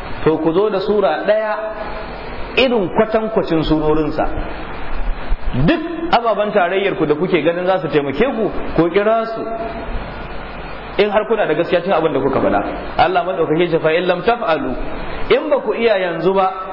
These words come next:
"wa lan taf'alu," ba za ku iya a gaba ba. Shi yasa har tashin alkiyama ba za a iya samun wani mutum da zai kawo fasaha ko da sura ɗaya ne kwatankwacin Alkur'ani ya zama tana da fasaha da balaga irin ta Alkur'ani ba.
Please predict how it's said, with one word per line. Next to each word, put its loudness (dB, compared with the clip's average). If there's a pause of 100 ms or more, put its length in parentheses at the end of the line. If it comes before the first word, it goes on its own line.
(240)
"wa 4
lan 0
taf'alu," 0
ba 2
za 2
ku 0
iya 2
a 2
gaba 0
ba. 2 (1160)
Shi 4
yasa 2
har 0
tashin 0
alkiyama 0
ba 2
za 2
a 0
iya -2
samun 0
wani 2
mutum 2
da 2
zai 2
kawo 2
fasaha 2
ko 2
da 2
sura 0
ɗaya 2
ne -2 (340)
kwatankwacin 2
Alkur'ani 2
ya 4
zama 0
tana 2
da -2
fasaha 2
da 0
balaga 2
irin -2
ta 4
Alkur'ani 0
ba. -2